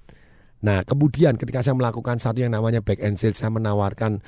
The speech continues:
istilahnya seminar saya yang lain, berapa orang yang daftar? Nah,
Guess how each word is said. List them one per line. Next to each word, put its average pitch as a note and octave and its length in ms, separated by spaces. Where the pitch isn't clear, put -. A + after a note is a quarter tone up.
istilahnya G2 720
seminar G#2+ 400
saya G2+ 240
yang F2+ 80
lain, F2 320
berapa G2+ 320
orang A2 320
yang F#2 160
daftar? D2 640
Nah, E2+ 160